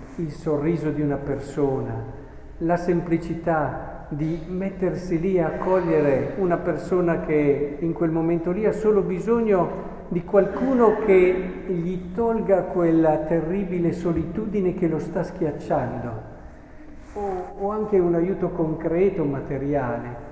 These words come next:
semplicemente stando un po' in silenzio, fermarsi a leggere quella che è accaduto nella giornata. Sono luoghi teologici, direi,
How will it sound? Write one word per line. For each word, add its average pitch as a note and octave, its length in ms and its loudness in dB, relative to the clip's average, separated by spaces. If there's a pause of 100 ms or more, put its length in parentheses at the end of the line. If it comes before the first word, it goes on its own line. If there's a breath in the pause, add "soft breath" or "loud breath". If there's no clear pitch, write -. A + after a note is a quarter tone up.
(100)
semplicemente G#3+ 1160 0
stando G#3 380 -4
un F#3+ 140 0
po' G#3 200 0
in F#3+ 180 2
silenzio, F#3 640 0
fermarsi F3+ 760 0
a D#3+ 80 4
leggere D3+ 960 0
quella G3+ 320 4
che E3+ 240 2
è - 20 6
accaduto F3+ 640 2
nella D3+ 300 2
giornata. C#3 840 -2 (280 loud breath)
Sono G3 380 2
luoghi G#3 600 4 (160)
teologici, G3 920 4
direi, B2+ 480 0